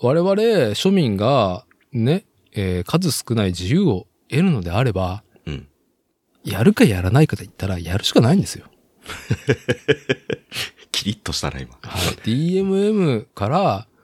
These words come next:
Speaker 2: うん。
Speaker 1: そういう提案をね、襟を正して、
Speaker 2: うん。
Speaker 1: フォーマルで来られたら、わかりましたと。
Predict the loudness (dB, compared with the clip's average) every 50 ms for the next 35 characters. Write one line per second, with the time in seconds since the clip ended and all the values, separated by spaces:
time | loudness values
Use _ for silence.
0 | _ -14 -12 -10 -4 0 0 2 2 4 4 2 2 2 2 2 0 -2 -6 _
1 | _ _ _ _ _ _ _ -4 0 2 4 4 4 4 2 0 0 -2 -4 -6
2 | _ _ -6 -2 0 2 2 0 0 -2 -4 -2 2 2 2 2 0 0 0 2
3 | 2 2 2 2 0 0 0 -6 _ _ _ _ _ _ _ _ -14 -12 -12 -10
4 | -4 0 2 2 2 2 2 0 0 -2 0 0 2 2 2 0 0 0 2 2
5 | 2 2 2 0 -4 -14 _ _ _ _ _ _ _ _ -10 -10 -8 -2 0 2
6 | 4 4 4 2 0 -2 -6 -6